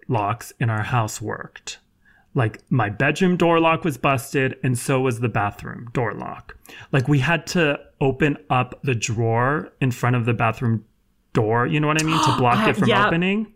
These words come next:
Speaker 2: I know what you're talking about, yeah.
Speaker 1: So I would do that, but the, uh, the person trying to get in can still kind of peek in. So what I did was, okay, put the drawer in front of the door, and then I laid down on the bathroom floor,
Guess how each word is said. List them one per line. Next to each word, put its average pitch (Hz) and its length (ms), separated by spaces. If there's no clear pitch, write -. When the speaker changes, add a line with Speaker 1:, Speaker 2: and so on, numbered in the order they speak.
Speaker 2:
I 185 80
know 185 100
what 180 40
you're 151 80
talking 170 240
about, 151 180
yeah. 135 220
Speaker 1:
So 165 460
I 165 100
would 226 160
do 226 120
that, 139 640
but 202 540
the, 139 200
uh, 135 180
the 147 120
person 226 420
trying 185 180
to 139 40
get 139 180
in 233 140
can 143 180
still 170 340
kind 151 280
of 117 140
peek 135 340
in. - 340
So 156 600
what 147 320
I 208 100
did 131 340
was, 117 200
okay, 117 260
put 131 240
the 202 80
drawer 180 220
in 165 80
front 143 160
of 143 100
the 147 80
door, 104 440
and 135 140
then 131 100
I 123 100
laid 123 460
down 127 400
on 123 160
the 110 80
bathroom 117 400
floor, 107 500